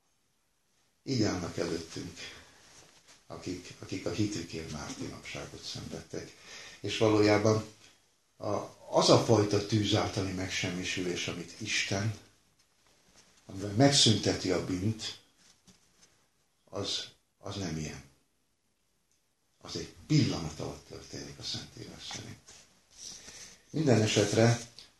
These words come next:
egy bizonyos, hogy ebből a halálban nincs feltámadás. Ebből a tűz általi megsemmisülésből nincs, nincs feltámadás. Ezek hatásai örökkévalók.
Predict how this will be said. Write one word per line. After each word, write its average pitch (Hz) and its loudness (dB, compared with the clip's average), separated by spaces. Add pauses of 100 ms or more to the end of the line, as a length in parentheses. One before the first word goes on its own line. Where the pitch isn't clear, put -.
(160)
egy 107 -6
bizonyos, 110 4 (460)
hogy 101 -8
ebből 110 6
a 90 2
halálban 98 0
nincs 101 -2
feltámadás. - -8 (1300)
Ebből 98 -2
a 87 -6
tűz 131 4
általi 90 0
megsemmisülésből 87 -4
nincs, 90 -6 (200)
nincs 110 -4
feltámadás. - -6 (340)
Ezek 110 2
hatásai 101 2
örökkévalók. 87 0